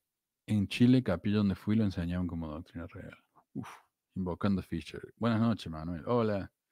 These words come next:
Felices madrugadas, y se debe estar allá en España. Mm. Sí, <laughs> el video. Llega Dios con toda confianza a la casa de María, como diciendo, "María, hoy es tu buena noche.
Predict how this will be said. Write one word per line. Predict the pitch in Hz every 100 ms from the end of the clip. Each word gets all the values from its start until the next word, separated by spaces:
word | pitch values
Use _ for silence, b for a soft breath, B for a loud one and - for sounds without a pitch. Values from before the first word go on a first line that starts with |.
| b b b b _
Felices | - 131 147 139
madrugadas, | 120 104 101 123 143 131 104
y | 92
se | -
debe | 92
estar | - 92
allá | 90 92
en |
España. | 85 - 92 87 85 _ _ _ _ _ _ _ _ _ _ _
Mm. | 127 113 113 113 110 110 113 _ _ _ _ _ _
Sí, | - - 151 156
<laughs> | - 190 196 - - - - - 254 247 180
el | 127 123
video. | 120 127 131 110
Llega | 101 123 131
Dios | 120 123 131
con | 117
toda | 127 127
confianza | 107 104 123 117
a | 104
la |
casa | 113 110
de | 101
María, | 92 98
como | 92 85
diciendo, | 82 90 85
"María, | 76 87 113 123 -
hoy | 95 87
es | -
tu | 80
buena | 82 78
noche. | 67 - - -